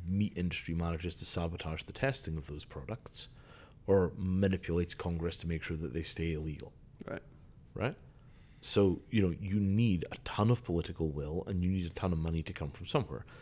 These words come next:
Speaker 1: Clean meat right now seems like it's getting some attention from Silicon Valley, which is good. But if you just basically said, "Right,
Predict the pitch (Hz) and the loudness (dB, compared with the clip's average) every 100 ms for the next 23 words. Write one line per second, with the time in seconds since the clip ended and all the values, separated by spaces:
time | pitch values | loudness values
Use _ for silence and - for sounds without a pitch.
0 | - - - - 131 117 98 - 98 95 | -20 -14 -2 4 6 6 4 4 2 2
1 | 87 87 85 98 87 85 90 90 78 76 | 0 0 0 -2 -2 -4 -4 -2 0 0
2 | - 87 85 85 80 85 78 82 - 78 | 0 0 0 -2 -4 -4 -6 -6 -2 -2
3 | 78 78 73 71 78 80 82 78 73 - | -2 -4 -4 -4 -4 -6 -6 -10 -10 -10
4 | - 120 - - - - - - - - | -4 -4 -6 -16 -20 -20 -20 -20 -20 -20
5 | - - 110 117 - 123 175 117 - - | -20 -8 4 6 6 2 2 2 0 -6
6 | - - - 92 - 90 85 87 78 76 | -20 -8 0 0 0 -2 -2 -2 -2 -4